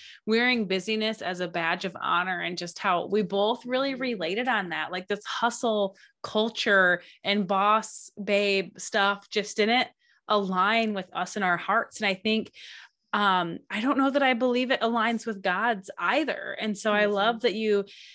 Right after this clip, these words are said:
Speaker 1: you kind of had this realization that that busyness that you were caught up in, um, was, it was affecting your health, your relationship with God. You were overbooked, you were overwhelmed. And I feel like that is such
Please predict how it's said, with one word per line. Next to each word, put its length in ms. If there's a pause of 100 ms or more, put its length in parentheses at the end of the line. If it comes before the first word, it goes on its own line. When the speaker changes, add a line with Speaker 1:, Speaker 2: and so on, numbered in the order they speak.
(140)
Speaker 1:
you 720 (880)
kind 240
of 80
had 360
this 220
realization 800
that 200
that 340 (220)
busyness 960
that 120
you 180
were 140
caught 380
up 240
in, 380 (440)
um, 480
was, 220
it 100
was 120
affecting 440
your 100
health, 360
your 100
relationship 600
with 160
God. 420
You 100
were 120
overbooked, 580
you 100
were 180
overwhelmed. 680
And 80
I 80
feel 180
like 140
that 120
is 160
such 540